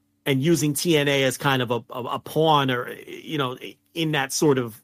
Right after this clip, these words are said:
larger discussion. But, you know, they, they, they are coming off a, a shockingly successful pay-per-view by their standards. And it does come across as a weird move from a P R standpoint to fire the guy now. But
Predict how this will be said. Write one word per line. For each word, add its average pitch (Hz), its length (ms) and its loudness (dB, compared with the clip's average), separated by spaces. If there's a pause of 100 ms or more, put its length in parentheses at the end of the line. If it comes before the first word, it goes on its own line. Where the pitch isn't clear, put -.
(100)
larger 143 360 2
discussion. 117 720 -2 (1200)
But, 170 280 4 (640)
you 320 100 2
know, 269 120 6
they, 262 140 4
they, 220 340 0
they 240 120 8
are 240 180 4
coming 220 280 2
off 208 240 6
a, 151 180 -4 (460)
a 190 100 0
shockingly 180 640 4
successful 156 520 -2
pay-per-view 135 440 0
by 123 160 0
their 135 240 0
standards. 127 640 -2 (600)
And 156 180 4
it 156 320 -2
does 180 260 4
come 170 280 2
across 165 420 2
as 135 100 0
a 135 60 2
weird 143 400 2
move 143 260 2
from 127 140 0
a 120 60 0
P 143 160 0
R 127 120 2
standpoint 147 460 -2
to 123 60 -4
fire 131 280 2
the 127 80 -4
guy 120 220 2
now. 135 480 2
But 175 320 6